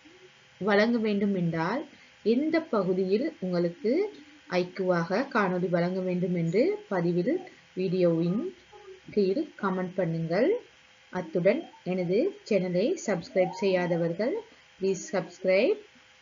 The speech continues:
அத்துடன் பக்கத்தில் இருக்கும் பெல் ஐகானை கிளிக் செய்யுங்கள். உங்களுக்கு எனது காணொளி வழங்கும் போது அறிவித்தல், நான் காணொளியை வெளியிடும் போது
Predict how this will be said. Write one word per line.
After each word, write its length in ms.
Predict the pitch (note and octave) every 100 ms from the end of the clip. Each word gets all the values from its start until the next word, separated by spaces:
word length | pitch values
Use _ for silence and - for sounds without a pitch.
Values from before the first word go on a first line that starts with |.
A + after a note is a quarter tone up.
| _
அத்துடன் 540 | F3 - A3 G3 F#3 G3 G3+ - - - _ - - - - - - -
பக்கத்தில் 520 | B3 - D#4+ - D4
இருக்கும் 360 | C#4+ C4+ C#4+ D4 - F3+
பெல் 220 | G3+ G3+ -
ஐகானை 560 | F3+ F3+ F#3+ F3+ F#3 G3 -
கிளிக் 280 | F#3+ F3+ -
செய்யுங்கள். 520 | G#3+ F#3+ F3 E3+ F3 A#3+ G#4 - - - C#5+ - F#4+ - - - - - - - -
உங்களுக்கு 480 | G3 G#3+ F#3+ F3 A3+ D4+
எனது 320 | C4+ F3+ E3+ F#3
காணொளி 460 | G#3 F#3 F#3 F3 G#3 F4 G4 - -
வழங்கும் 460 | F3 F3 F#3 F3+ F3+
போது 220 | E3+ G#3 C#4
அறிவித்தல், 640 | D#3 E3+ F#3+ F3 F3 F#3 F4 G#4+ -
நான் 260 | F3+ E3+ F3 G#3
காணொளியை 540 | F#3 F#3+ F#3 G3 A#3+ G4 - - - - - - -
வெளியிடும் 600 | F#3+ G3 D4+ E4 A3 G3+
போது 260 | F3+ E3